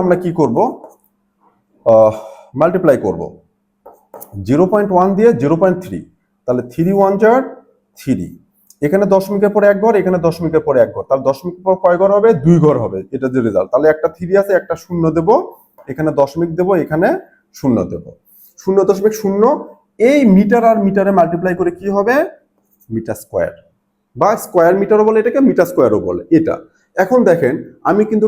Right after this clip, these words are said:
টাইলসের কি পেয়েছি? একটা টাইলসের এরিয়া পেলাম, ছিল কিসে?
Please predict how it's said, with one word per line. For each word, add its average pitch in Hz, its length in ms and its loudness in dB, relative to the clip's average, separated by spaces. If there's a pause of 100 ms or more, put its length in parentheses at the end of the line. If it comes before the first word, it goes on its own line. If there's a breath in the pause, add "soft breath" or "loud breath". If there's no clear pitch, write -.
টাইলসের 190 420 0
কি 226 160 -2
পেয়েছি? 202 320 2 (560)
একটা 147 280 0 (120)
টাইলসের 170 340 2 (100)
এরিয়া 143 280 4
পেলাম, 87 260 -4 (760)
ছিল 190 200 -2 (120)
কিসে? - 240 -4